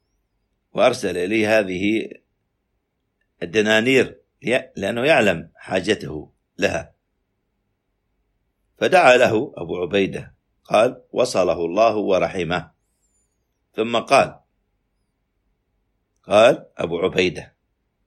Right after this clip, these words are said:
"تعالي يا جارية"، خادمة عنده، "اذهبي بهذه السبعة إلى فلان، وبهذه الخمسة إلى فلان." وزع وقسم هذه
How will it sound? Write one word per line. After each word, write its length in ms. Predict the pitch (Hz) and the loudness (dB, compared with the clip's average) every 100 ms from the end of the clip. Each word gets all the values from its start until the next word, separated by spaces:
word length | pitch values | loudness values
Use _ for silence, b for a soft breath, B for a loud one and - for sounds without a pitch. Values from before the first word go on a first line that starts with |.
| _ _ _ _ - | _ _ _ _ -4
"تعالي 520 | 98 139 139 135 120 | 4 6 6 4 2
يا 160 | 107 | 2
جارية"، 640 | 95 101 98 82 73 - _ _ _ _ _ _ _ _ _ _ _ | 2 2 2 0 -8 -12 _ _ _ _ _ _ _ _ _ _ _
خادمة 480 | _ 135 113 90 95 | _ 2 2 2 -4
عنده، 540 | 87 107 107 120 117 _ _ _ _ _ _ _ _ - | -4 -4 0 0 0 _ _ _ _ _ _ _ _ -8
"اذهبي 400 | 123 139 127 113 | 0 2 2 0
بهذه 360 | 107 120 101 | 0 0 -2
السبعة 440 | 92 - 113 104 110 | -6 -2 -2 0 -2
إلى 280 | 98 90 82 | -2 -4 -4
فلان، 360 | 87 95 82 - | -2 -2 -4 -8
وبهذه 480 | - 90 104 98 | -8 -2 0 0
الخمسة 520 | 90 107 110 98 95 92 | -2 -4 -6 -4 -4 -2
إلى 160 | 92 | -4
فلان." 460 | 87 92 104 82 - _ _ _ _ _ _ _ _ _ _ - - _ _ - | -6 -2 0 -2 -8 _ _ _ _ _ _ _ _ _ _ -16 -16 _ _ -2
وزع 540 | 156 110 107 104 - _ _ _ _ - | 0 2 2 2 -2 _ _ _ _ -16
وقسم 720 | - 139 135 - 113 110 110 _ _ _ _ _ _ _ _ _ | -4 -4 -2 0 0 -2 -12 _ _ _ _ _ _ _ _ _
هذه 640 | 113 120 92 98 104 - | 0 0 0 -4 -4 -8